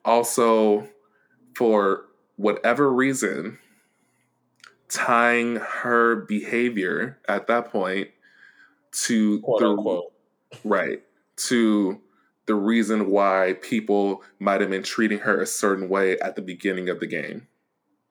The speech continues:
Speaker 2: And that was too far, personally.
Speaker 1: So, you mean to tell me, 'cause let's be a buck,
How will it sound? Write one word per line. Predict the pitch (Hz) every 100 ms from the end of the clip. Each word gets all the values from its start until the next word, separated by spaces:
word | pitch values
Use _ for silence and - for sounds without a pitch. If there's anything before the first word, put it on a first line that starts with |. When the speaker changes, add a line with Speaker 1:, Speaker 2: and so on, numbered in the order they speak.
| _ _ _ _ _ _ _ _ _ _ _ _ _ _ _ _ _ _ _ _ _ _ _ _ _ _ _ _ _ _ _ -
Speaker 2:
And | 135
that | 123 110
was | 107
too | 107
far, | 98 - - - _ _ _ _ _ _ _ _ -
personally. | 104 98 - 87 80 76 _ _ _ _ _ _ - - - - _ _
Speaker 1:
So, | - - 120 110 107 107 98 - _ _ _
you | 110 107 123
mean | 127 127
to | 123 -
tell | - 117 117
me, | 120 104
'cause | - - 113 104
let's | 101 101 -
be | 135
a | 147
buck, | 104 92 - -